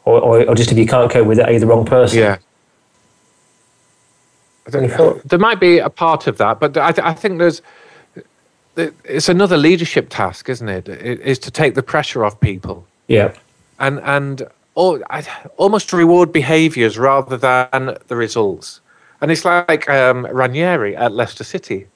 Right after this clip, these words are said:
Speaker 2: He took
Speaker 1: Yeah.
Speaker 2: the pressure off the players. And so they were able to perform to the best.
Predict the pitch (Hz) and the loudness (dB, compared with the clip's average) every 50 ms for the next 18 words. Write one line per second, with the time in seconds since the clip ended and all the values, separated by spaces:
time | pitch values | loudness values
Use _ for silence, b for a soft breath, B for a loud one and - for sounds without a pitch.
0 | _ _ _ _ 175 180 123 113 98 101 - - - 175 180 - - - 131 120 | _ _ _ _ -4 -2 0 0 2 0 0 0 0 -2 -2 -2 -2 -2 -2 -2
1 | 113 - - 110 - - 147 151 143 117 95 90 87 - - _ _ _ _ _ | -2 -2 -4 -4 -2 0 2 2 4 4 2 0 -2 -8 -16 _ _ _ _ _
2 | _ b b b b b b b b b b b b b 139 139 - 175 160 151 | _ b b b b b b b b b b b b b -6 -2 0 2 2 2
3 | 156 165 185 175 175 175 160 147 139 127 120 - 123 - - - - 143 - - | 4 4 4 4 4 4 4 4 4 2 0 -2 -6 -8 -8 -10 -10 -10 -6 -2
4 | - 123 113 107 98 98 98 - 98 - - 135 135 127 - 190 180 - - - | 0 2 2 2 0 -2 -4 -10 -14 -8 -6 -6 -4 -2 -2 -2 -2 -4 -8 -14